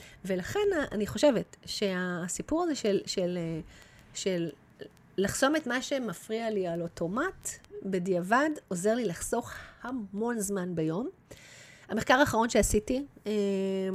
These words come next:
נוגע לחיבור, לקשר בין task switching לבין, אמ,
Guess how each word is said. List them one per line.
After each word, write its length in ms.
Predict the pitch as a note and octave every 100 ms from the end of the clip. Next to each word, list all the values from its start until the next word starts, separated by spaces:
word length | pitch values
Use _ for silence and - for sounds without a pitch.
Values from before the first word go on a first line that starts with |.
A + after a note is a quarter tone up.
| F#3 F#3+ F#3 - -
נוגע 480 | F#3+ F3+ G3 G#3 G3+
לחיבור, 840 | G3 F3+ F3+ F3 - F#3+ F3+ G3
לקשר 360 | F3+ - G3 F#3+
בין 160 | F3+ F3
task 340 | - G3+ -
switching 520 | - G3+ G3+ A3 A3+ - - - - - -
לבין, 500 | F3+ F3 F#3+ F#3+ F#3+
אמ, 400 | F3+ F3+ F3